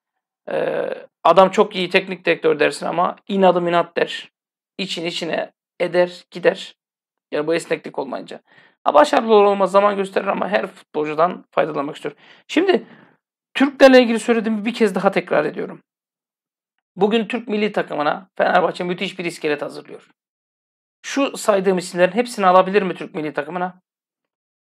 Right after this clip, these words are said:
Hepsini alabilir mi? Sayayım. Altay Bayındır. Bir. Serdar Aziz. İki. Ferdi Kadıoğlu. Üç.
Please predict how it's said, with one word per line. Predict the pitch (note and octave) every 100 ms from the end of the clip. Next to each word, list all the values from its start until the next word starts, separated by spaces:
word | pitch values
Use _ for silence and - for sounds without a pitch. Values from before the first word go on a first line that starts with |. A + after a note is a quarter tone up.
| _ _ _ _ -
Hepsini | - - G#3+
alabilir | G3 F#3 F3+
mi? | D#3 E3+ - _ _ _ _ _ _ _
Sayayım. | - G3+ C#3 C3 _ -
Altay | G#3+ G#3+ G#3+
Bayındır. | G3+ F#3+ E3+ - - _ _ _
Bir. | F#3 - - _ _ _ _ _
Serdar | D3+ C#3+ D#3+
Aziz. | D#3+ E3 D#3+ - _
İki. | F3 D#3+ _ _ _ _ _ _ _
Ferdi | E3 F3 F#3+
Kadıoğlu. | F3+ F#3 F3+ F#3 -
Üç. | F#3 -